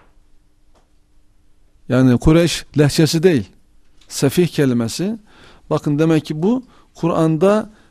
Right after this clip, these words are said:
Kureyş lehçesi dışındaki lehçelerden olan kelimeler. Bunlar zaten belirlenmiştir. Mesela sefih kelimesi Kinane lehçesinden, saika kelimesi Umman lehçesinden.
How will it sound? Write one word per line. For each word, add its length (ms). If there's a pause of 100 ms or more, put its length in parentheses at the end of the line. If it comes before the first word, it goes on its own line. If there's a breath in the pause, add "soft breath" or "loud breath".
(160 soft breath)
Kureyş 380
lehçesi 440
dışındaki 720
lehçelerden 800 (200)
olan 300
kelimeler. 600 (440 soft breath)
Bunlar 260
zaten 340
belirlenmiştir. 880 (420 soft breath)
Mesela 320
sefih 360
kelimesi 500
Kinane 460
lehçesinden, 640
saika 600
kelimesi 500
Umman 440
lehçesinden. 720